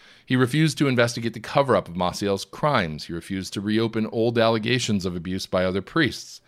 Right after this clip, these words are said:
even when serial rapists remained in the Legion's ranks unpunished. More generally, he did not come to grips with the order's deep-seated culture of sexual abuse, cover-up, and secrecy, and its long record of avoiding law enforcement and dismissing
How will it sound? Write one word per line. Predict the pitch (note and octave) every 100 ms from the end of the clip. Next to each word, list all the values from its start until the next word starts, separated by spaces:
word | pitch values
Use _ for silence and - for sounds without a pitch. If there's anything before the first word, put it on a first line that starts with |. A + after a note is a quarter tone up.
| _ _ -
even | C3+ D#3 D3+
when | A#2+ A2
serial | G#2 - E3+ E3+ F3+ D#3+
rapists | C3+ C#3 F#2 E2+ - -
remained | F2+ F2+ F#2 G#2 B2 C3 A#2
in | G#2
the |
Legion's | F2+ F#2 F2+ F2 E2 - _
ranks | F2+ E2 E2 - - _ _ _ _
unpunished. | G2 G2 F#2 - G2 B1+ - - _ _ - -
More | A#2 A#2+
generally, | B2+ F3+ G#3 G#3
he | D#3+ C3+
did | E3
not | F#3+ E3+
come | - D#3+ D#3+
to | D#3
grips | A#2 F#2+ F2+
with | G#2
the | G2 F2
order's | G#2+ G#2+ G#2
deep-seated | G2 B2 - A#2 G#2 G#2+
culture | - F#2 E2 E2 D2 _ _ _ _ _ _ _ _ -
of | A#2+ G#2+
sexual | - A2+ - C#3+
abuse, | D3+ F#2+ E2+ - -
cover-up, | - - B2 F2 D#2+ -
and | G2+ F#2
secrecy, | - B2 G2+ - A1+ _ _ _ _ -
and | F2
its | -
long | G2 C3+
record | A#2 F#2+ F#2+
of | D#2+
avoiding | D#2+ D#2+ D#2 D#2+
law | F#2 C3+
enforcement | D3 B2 C3+ B2 C3+ A#2+
and | F#2+ F2+
dismissing | A#2 - D3+ F3+ F3+ A2+ A2 G#2+